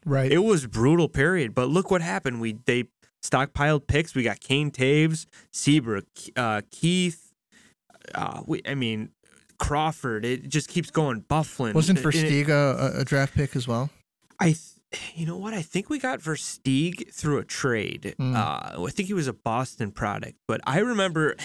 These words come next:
Speaker 2: <laughs> in a preseason game, we sat right next to him, and he was just a young kid who was healthy scratch in preseason, sitting up in the, uh,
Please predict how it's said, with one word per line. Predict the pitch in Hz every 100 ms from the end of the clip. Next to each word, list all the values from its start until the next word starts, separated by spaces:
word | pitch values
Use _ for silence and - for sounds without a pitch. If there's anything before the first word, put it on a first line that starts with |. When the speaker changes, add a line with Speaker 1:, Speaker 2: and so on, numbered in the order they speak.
| 262
Speaker 2:
<laughs> | - 110
in | 151
a | 127
preseason | - 170 - 202 220
game, | 220 226 196 - _ _ -
we | 165
sat | - 254 240 151
right | 185 190
next | 160 165 -
to | 143
him, | 113 98 95 - -
and | 123
he | 156
was | 180 156
just | 190 -
a | 180 175 175 143
young | 143 151 180
kid | - 175 180
who | 170 151
was | 139 -
healthy | 139 160 190
scratch | - 165 165 175 175
in |
preseason, | 160 160 160 165 175 190 - - - - _ -
sitting | - 175 170
up | 170 160
in | 170 165
the, | 160 151 147
uh, | 139